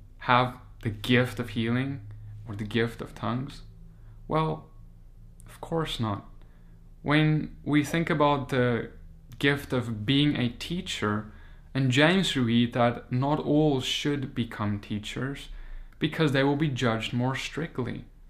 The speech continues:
And so, for example, all are not supposed to be teachers.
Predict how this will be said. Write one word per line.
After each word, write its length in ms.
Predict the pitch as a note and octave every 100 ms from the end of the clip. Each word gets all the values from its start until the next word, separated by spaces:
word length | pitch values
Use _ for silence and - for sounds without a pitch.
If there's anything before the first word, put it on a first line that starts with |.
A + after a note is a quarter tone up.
| - - - - - - -
And 180 | D3 D3+
so, 340 | - E3+ D#3+
for 160 | D3 D#3
example, 760 | C#3 D3 D3 D3+ C3 B2 - - - - - - - - - -
all 380 | - D3+ D#3+ D3+
are 140 | C3+ C#3
not 300 | C#3 D3 C#3+
supposed 520 | C3 - C3+ C3 -
to 60 |
be 380 | B2 A#2 A#2 A#2 - - -
teachers. 960 | - D3+ C#3+ - - - - - -